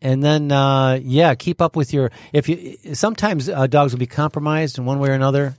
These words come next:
you know, and then, uh, they, they pick up habits. And then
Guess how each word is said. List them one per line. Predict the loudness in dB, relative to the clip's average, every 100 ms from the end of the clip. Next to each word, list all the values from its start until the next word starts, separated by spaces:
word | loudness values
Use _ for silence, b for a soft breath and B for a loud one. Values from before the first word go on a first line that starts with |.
| -4
you | 0
know, | 0
and | 2 0
then, | 0 0
uh, | 0 0
they, | -2
they | -2 -2
pick | -2 -2
up | -2 0
habits. | 0 0 -4 -8 B B B -4
And | 0
then | 2 2 0